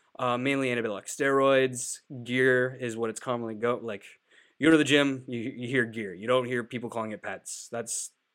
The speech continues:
just a wide, uh, umbrella of peptides, sarms, anabolics, and everything in between.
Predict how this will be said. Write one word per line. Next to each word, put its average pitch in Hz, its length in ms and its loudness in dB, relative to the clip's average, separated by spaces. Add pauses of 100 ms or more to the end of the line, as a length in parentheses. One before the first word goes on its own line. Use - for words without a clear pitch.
(120)
just 131 260 -4
a 120 200 -4
wide, 113 760 0 (540)
uh, 107 240 -4
umbrella 107 600 -2
of 104 600 -10 (680)
peptides, 123 680 0
sarms, 117 760 -2
anabolics, 110 760 -4
and 110 360 -6
everything 113 360 -6
in 104 60 -8
between. 98 280 -10